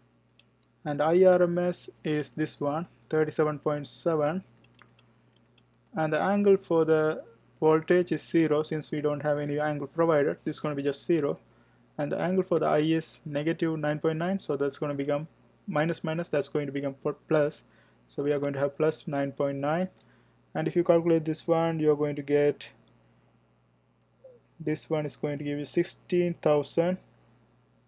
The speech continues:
three hundred forty-one watts. Okay, in kilowatts, this is gonna be sixteen point three four kilowatts. Now, we are not putting, like,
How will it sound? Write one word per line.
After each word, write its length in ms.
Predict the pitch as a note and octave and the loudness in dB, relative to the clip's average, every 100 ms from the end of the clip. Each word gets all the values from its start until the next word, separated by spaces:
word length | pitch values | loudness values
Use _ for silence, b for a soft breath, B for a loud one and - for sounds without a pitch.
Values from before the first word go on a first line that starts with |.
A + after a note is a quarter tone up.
| _ - | _ -10
three 220 | - E3 | 0 2
hundred 360 | D#3 D3 D3+ D3 | 2 2 0 0
forty-one 540 | - D3 C#3+ C#3+ C#3 | 2 2 4 0 0
watts. 480 | C#3+ D3+ C#3 - - - | 0 0 -2 -6 -8 -10
Okay, 420 | - - F3+ F#3 | -6 -2 -2 -2
in 120 | D#3 | -6
kilowatts, 500 | C#3 D#3+ E3 E3 E3 | -2 2 4 4 0
this 120 | - C#3 | -6 -8
is 40 | |
gonna 140 | D3+ | -6
be 80 | C#3+ | -6
sixteen 460 | C3+ - - - D#3+ | -6 -8 -6 -6 -6
point 320 | - D3+ D#3 | -4 -4 -4
three 240 | - D3 | -6 -6
four 340 | C#3+ - D#3 E3+ _ b b b _ | -4 0 2 0 _ b b b _
kilowatts. 720 | - D#3+ D#3+ C#3 D3 - - - - - _ _ _ _ _ _ - | -2 2 4 4 2 -4 -12 -16 -20 -20 _ _ _ _ _ _ -2
Now, 360 | D3+ D3+ D3 C#4 - | 2 2 0 -4 4
we 120 | F3+ | 8
are 80 | G3 | 8
not 280 | G3 F#3+ - | 8 2 0
putting, 320 | E3 D#3 D3 | 0 -2 -2
like, 300 | C#3+ C#3+ | 0 -2